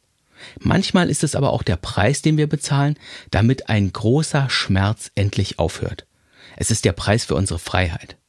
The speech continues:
Aber eine Revolution ist selten angenehm. Wenn die Veränderung angenehm ist, ist es <laughs> wahrscheinlich keine Revolution. Dann bist du eher evolutionär vorgegangen. Dann bist du schon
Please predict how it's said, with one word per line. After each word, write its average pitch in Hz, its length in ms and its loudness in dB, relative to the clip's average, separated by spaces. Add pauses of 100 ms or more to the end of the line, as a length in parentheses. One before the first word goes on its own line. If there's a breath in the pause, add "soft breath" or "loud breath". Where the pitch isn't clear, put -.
(800 loud breath)
Aber 160 540 0
eine 127 220 4
Revolution 143 640 2
ist - 160 -2
selten 110 360 2
angenehm. 117 560 0 (760 loud breath)
Wenn 127 160 4
die 165 80 2
Veränderung 117 520 2
angenehm 185 500 2
ist, - 340 -4 (180)
ist 92 260 -2
es 113 180 0
<laughs> - 20 4
wahrscheinlich 113 540 2
keine 101 280 0
Revolution. 107 640 0 (720 loud breath)
Dann 131 200 4
bist 147 220 -2
du - 100 2
eher 131 380 0 (260 loud breath)
evolutionär 90 720 2
vorgegangen. - 640 -6 (500 loud breath)
Dann 127 180 4
bist 139 200 0
du 151 60 2
schon 139 420 2